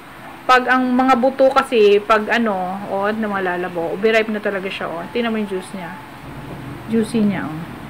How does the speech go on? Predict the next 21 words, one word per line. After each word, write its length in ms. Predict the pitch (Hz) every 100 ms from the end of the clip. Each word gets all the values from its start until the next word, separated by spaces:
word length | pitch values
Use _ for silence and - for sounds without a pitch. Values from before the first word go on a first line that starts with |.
| - - -
Yan, 320 | 185 165 170
tubig, 340 | 196 180 170 143
oh. 160 | 143 165 - - 202
Yan. 180 | 175 175 175 - - - - - - -
Yan 160 | 254
ang 140 | 254 208
water. 1120 | 185 185 185 - 208 202 208 220 226 208 185 185 - -
Kanyang 320 | 233 240 254 240
juice. 640 | - 233 240 214 - - - - - - - -
Sarap 240 | 220 214
niya. 160 | 208 196
Kaya 240 | 247 269
siya 160 | 277 269
tumutubo 720 | 262 254 254 247 220 190 180
kasi 320 | 220 - 240 226
nga, 320 | 185 165 - - - - - - - - 226
overripe 540 | 226 226 240 233 233
na 100 | 233
siya. 480 | - 196 180 175 208 - - - - 175
Oh. 240 | 180 170 175 - - - - - - 202
Yan. 560 | 185 175 175 185 185